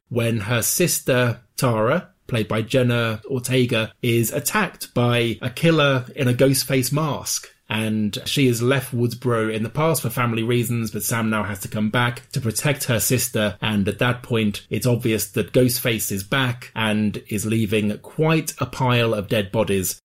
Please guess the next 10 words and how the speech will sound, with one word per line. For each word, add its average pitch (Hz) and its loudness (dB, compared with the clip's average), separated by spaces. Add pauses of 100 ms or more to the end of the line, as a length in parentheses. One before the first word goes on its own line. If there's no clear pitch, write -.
(140)
So 101 0
they 101 -2
have 104 -2
to 107 -2
find 107 0
out 101 0
who 110 0
it 104 0
is. 135 2 (180)
And 110 0